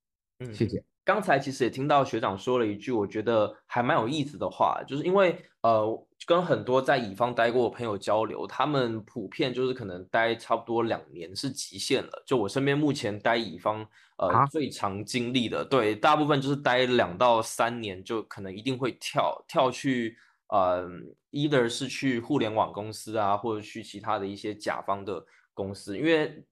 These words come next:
Speaker 1: 交流起来会，他们会觉得说就是乙方比较累嘛，然后可能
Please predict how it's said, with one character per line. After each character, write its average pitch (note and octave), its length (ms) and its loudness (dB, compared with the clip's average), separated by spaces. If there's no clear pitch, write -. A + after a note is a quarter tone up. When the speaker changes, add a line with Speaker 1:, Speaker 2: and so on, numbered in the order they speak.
Speaker 1:
交 E3 180 6
流 C3+ 160 6
起 B2+ 140 0
来 G2+ 100 6
会， C3+ 140 4
他 C3+ 180 -2
们 C3+ 100 0
会 C3 140 2
觉 A#2 140 -8
得 G#2 160 -4
说 A2+ 180 -4
就 A2+ 140 -4
是 A#2 100 -6
乙 F#2+ 240 -12
方 A2 320 -2
比 - 80 -20
较 A#2 100 4
累 B2 300 4
嘛， B1 180 -2
然 D2 100 0
后 A2 160 2
可 G#2+ 140 -8
能 F#2 260 -8